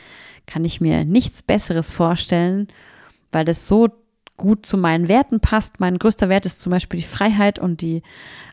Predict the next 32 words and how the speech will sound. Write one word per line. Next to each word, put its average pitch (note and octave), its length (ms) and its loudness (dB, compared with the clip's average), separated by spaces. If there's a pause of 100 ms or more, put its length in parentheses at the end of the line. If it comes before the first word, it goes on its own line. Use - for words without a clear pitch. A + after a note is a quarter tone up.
Eigenständigkeit F#3+ 1040 0
und, E3 460 -6
ähm, E3 420 -4
ja, E3 180 -4
ich C#3+ 140 -8
kann's - 300 -6
mir E3 160 0
zum D#3+ 200 -4
jetzigen G#3 400 -2
Zeitpunkt A3 500 0
überhaupt A#3 360 0
nicht A#3+ 200 4
wieder G3+ 180 4
vorstellen, G3+ 440 2
dass F3+ 180 -2
ich E3+ 120 -4
jemals F#3+ 300 2
wieder F3+ 100 0
angestellt D#3+ 520 0 (120)
sein D3+ 300 2
werde. D3+ 260 4 (460)
Vielleicht - 300 -2
ändert C4 200 4
sich B3 120 -2
das - 100 -8
mal C4+ 100 4
wieder, B3+ 220 4
kann G3 240 -2
auch - 220 2
sein, G#3 280 2
aber F3+ 140 2
momentan F3+ 560 0